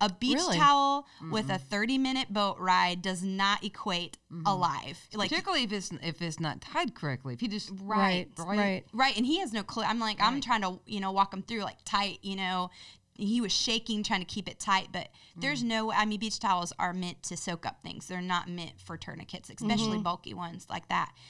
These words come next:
Speaker 1: But even more of a miracle, obviously I'm here, I'm talking to you
Speaker 2: Mm-hmm.
Speaker 1: guys,
Speaker 3: Mm.
Speaker 1: but I didn't even require a blood transfusion.
Speaker 2: I was gonna say, are you kidding me? I was gonna say, how mu-, how much
Speaker 3: Wow.
Speaker 2: blood did you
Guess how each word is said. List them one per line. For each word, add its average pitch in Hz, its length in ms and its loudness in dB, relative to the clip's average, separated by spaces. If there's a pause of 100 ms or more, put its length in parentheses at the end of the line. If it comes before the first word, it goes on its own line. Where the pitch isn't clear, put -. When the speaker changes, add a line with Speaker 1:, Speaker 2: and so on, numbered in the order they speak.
(340)
Speaker 1:
But 226 160 -4
even 269 580 -4
more 202 540 0
of 175 180 -6
a 185 60 -4
miracle, 185 580 -4
obviously 202 380 0
I'm 175 80 -6
here, 175 220 -4
I'm 170 80 -8
talking 185 320 -6
to 175 40 -6
you 175 100 -6
Speaker 2:
Mm-hmm. 202 220 2
Speaker 1:
guys, 196 140 -4 (100)
Speaker 3:
Mm. 147 280 -10 (440)
Speaker 1:
but 220 240 -2
I 240 80 -6
didn't 269 220 -2
even 214 240 -2
require 190 400 -2
a 170 60 -4
blood 175 260 -8
transfusion. - 720 -10 (400)
Speaker 2:
I - 20 -8
was 320 160 -6
gonna 320 180 -6
say, 392 220 -6
are 339 80 -4
you 294 140 -2
kidding 349 280 -6
me? 415 100 -4
I - 20 -2
was 294 100 -6
gonna 269 180 -4
say, 254 280 -12
how 254 160 -10
mu-, 277 160 -8
how - 160 -14
much 302 320 -10
Speaker 3:
Wow. - 80 -12
Speaker 2:
blood 294 260 -6
did 269 220 -2
you 359 120 6